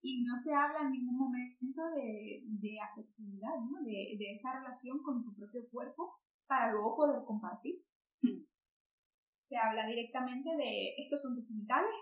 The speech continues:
Speaker 1: tienes estas, eh, células que funcionan de esta forma, que sirven para reproducirte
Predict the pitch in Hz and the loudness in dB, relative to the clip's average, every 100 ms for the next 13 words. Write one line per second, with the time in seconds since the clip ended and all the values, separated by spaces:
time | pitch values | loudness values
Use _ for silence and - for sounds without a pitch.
0 | - _ 277 233 240 233 - 254 - 240 | -12 _ 0 2 0 -6 4 6 8 8
1 | - - _ _ _ _ 247 247 226 220 | 6 0 _ _ _ _ -8 -6 -4 2
2 | 285 294 392 381 - - 233 226 262 226 | 6 8 8 6 2 -4 -4 -4 0 0
3 | 202 220 247 - 269 320 392 453 - _ | 0 -2 -4 0 2 2 2 -2 -6 _
4 | _ _ _ - 294 240 226 - 285 220 | _ _ _ 2 4 4 2 2 2 4
5 | 214 220 269 240 202 202 196 - - 294 | 4 4 4 4 2 2 2 0 2 0
6 | - | 0